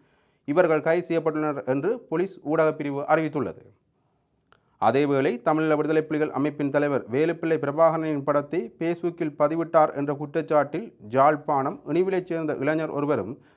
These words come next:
கைது செய்யப்பட்டு விளக்கமறியலில் வைக்கப்பட்டுள்ளார் என்பதும் குறிப்பிடத்தக்கது என்றவாறாக அந்த செய்தி காணப்படுகின்றது. முதற் பக்கத்தில் அமைந்துள்ள மற்றொரு முக்கிய செய்தியாக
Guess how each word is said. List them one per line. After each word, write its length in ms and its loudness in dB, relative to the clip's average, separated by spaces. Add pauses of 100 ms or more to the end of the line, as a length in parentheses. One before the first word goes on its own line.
(120)
கைது 180 0
செய்யப்பட்டு 440 -2
விளக்கமறியலில் 640 -2
வைக்கப்பட்டுள்ளார் 640 0
என்பதும் 360 -6
குறிப்பிடத்தக்கது 640 -4
என்றவாறாக 640 0
அந்த 180 -8
செய்தி 200 -4
காணப்படுகின்றது. 560 -2 (880)
முதற் 280 0
பக்கத்தில் 340 -2
அமைந்துள்ள 340 -2
மற்றொரு 380 -8
முக்கிய 260 -8
செய்தியாக 480 2